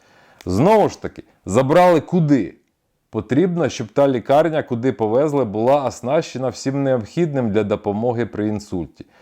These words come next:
Список цих лікарень можна знайти в інтернеті.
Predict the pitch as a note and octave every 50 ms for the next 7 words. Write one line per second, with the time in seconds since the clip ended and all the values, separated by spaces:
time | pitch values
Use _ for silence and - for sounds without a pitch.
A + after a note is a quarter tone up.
0 | _ _ _ _ - - - - _ C#3 D#3+ E3+ C#3+ - - G2+ E2+ - - -
1 | C3 B2 G#2 - F#2+ F#2+ F2 - - A#2+ D#3 G3 G#3+ G3 C#3 G#2+ G2+ G#2 A#2+ D#3+
2 | E3 D#3 D3 C#3 G#2+ F2+ F#2 F#2 F#2 E2+ - A#2 A#2+ A#2 A2 G#2+ G2+ - G#2 F#2+
3 | F2+ F2 E2 C#2+ C2 - _ -